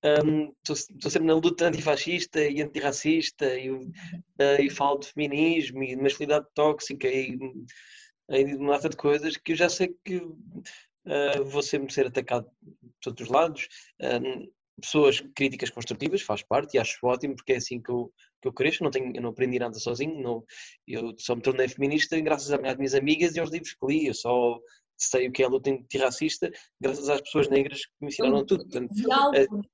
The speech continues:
Speaker 2: é? Que permite.
Speaker 1: sempre, estou sempre, eu não aprendo nada sozinho, eu aprendo com os outros, com os livros e com, com as conversas, et cetera.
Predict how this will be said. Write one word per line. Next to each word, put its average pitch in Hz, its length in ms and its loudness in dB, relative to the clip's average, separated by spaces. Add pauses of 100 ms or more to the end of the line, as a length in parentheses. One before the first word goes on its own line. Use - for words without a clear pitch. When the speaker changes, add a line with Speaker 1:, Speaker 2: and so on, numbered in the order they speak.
Speaker 2:
é? 240 60 -8
Que - 160 -14
permite. 254 420 -4 (180)
Speaker 1:
sempre, - 440 2
estou - 160 -4
sempre, - 280 0 (240)
eu - 80 -2
não 170 100 6
aprendo 180 280 4
nada 185 200 4
sozinho, 165 400 2
eu 135 40 0
aprendo 160 260 0 (220)
com 139 120 -6
os 123 120 -4
outros, 120 260 -4
com - 140 -2
os 127 100 0
livros 180 360 2
e 139 60 -8
com, 135 380 2
com - 120 -6
as 123 60 -10
conversas, 135 460 -2
et 135 160 0
cetera. 110 400 -4